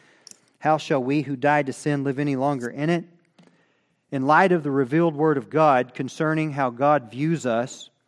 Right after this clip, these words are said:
who have been crucified with Christ, the question remains, how shall we live any longer under the yoke of sin? And we have to say it declaratively again,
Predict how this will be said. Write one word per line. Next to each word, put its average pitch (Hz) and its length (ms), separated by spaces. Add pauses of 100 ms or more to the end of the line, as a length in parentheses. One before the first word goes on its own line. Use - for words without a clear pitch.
(400)
who 151 80
have 147 120
been 139 200
crucified 151 640
with 127 160
Christ, 156 480
the - 80
question 156 480
remains, 131 800 (920)
how 170 220
shall 160 340
we 147 180
live 165 440
any 160 260
longer 147 580 (540)
under 160 320
the 147 160
yoke 135 640 (240)
of 139 140
sin? 117 580 (340)
And 143 200
we 143 80
have 165 220
to 160 100
say 165 220
it 147 100
declaratively 135 800
again, 123 580